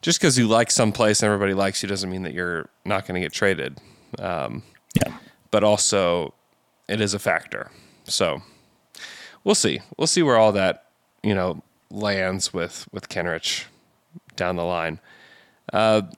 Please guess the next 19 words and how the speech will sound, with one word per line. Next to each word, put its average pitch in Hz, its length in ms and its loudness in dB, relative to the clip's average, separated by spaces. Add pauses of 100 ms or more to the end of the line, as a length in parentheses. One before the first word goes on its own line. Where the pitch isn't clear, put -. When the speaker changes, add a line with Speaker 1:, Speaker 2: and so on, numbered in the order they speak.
Speaker 1:
all 151 100 4
right, 127 180 2
you've 185 160 0
got 269 200 4
some - 160 2
concerns, 117 840 4 (160)
Michele, 101 560 2 (380)
about 104 360 2
Shai 101 360 4 (100)
and 98 140 0
Dort. 95 420 0 (1900)
I'm 117 200 0
just 143 200 0
gonna, 139 320 4
I'm 120 140 2
just - 160 -2
gonna 127 180 4
give 117 240 2
you, 110 460 4